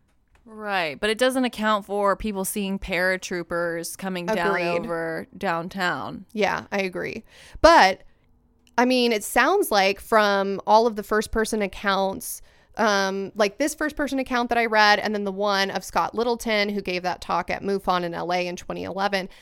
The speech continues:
Speaker 2: it sounds like a lot of the U S citizens that were on the ground interpreted it to be an alien, whereas the U S military personnel that wrote those letters seem to have interpreted it as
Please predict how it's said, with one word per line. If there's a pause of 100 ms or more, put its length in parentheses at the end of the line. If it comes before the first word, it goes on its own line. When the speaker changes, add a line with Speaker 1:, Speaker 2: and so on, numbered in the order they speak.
(120)
Speaker 2:
it
sounds
like
a
lot
of
the
U
S
citizens
that
were
on
the
ground
interpreted
it
to
be
an
alien, (300)
whereas (300)
the
U
S
military
personnel
that
wrote
those
letters (220)
seem
to
have
interpreted
it
as